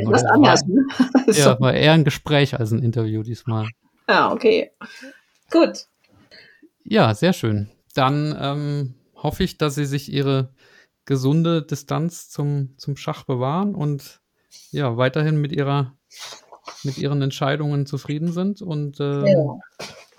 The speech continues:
Speaker 2: vielleicht doch noch mal irgendwie den Weg zum Schachbrett zurückfinden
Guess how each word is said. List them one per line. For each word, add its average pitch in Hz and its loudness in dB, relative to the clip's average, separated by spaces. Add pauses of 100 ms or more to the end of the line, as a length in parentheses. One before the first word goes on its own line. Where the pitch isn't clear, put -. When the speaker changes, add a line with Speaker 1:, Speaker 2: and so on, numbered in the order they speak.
(320)
Speaker 2:
vielleicht 139 -4
doch 156 -4
noch 151 -2
mal 151 0
irgendwie 151 -2 (1000)
den 139 0
Weg 147 -2 (1080)
zum - -6
Schachbrett 147 -6
zurückfinden 208 -2